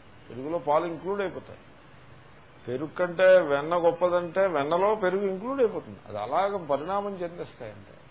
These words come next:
ప్రాణం, అన్నమయ కోశం కంటే ప్రాణమయ కోశం ఆంతరము అన్నప్పుడు,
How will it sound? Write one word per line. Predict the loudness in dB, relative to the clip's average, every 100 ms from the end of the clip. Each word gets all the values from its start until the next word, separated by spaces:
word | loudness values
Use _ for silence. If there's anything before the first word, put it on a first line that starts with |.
| -20 -20 -20 -20 -20 -20 -20 -20 -6
ప్రాణం, | 0 0 0 -4
అన్నమయ | -6 -6 -4 -2 -4
కోశం | -2 -2 -2 -6
కంటే | -8 -8 -8
ప్రాణమయ | -4 -4 -4 -6 -8
కోశం | -6 -8 -8 -10 -10
ఆంతరము | -6 -4 -4 0 2 2 2 -2 -4
అన్నప్పుడు, | -6 -8 -8 -10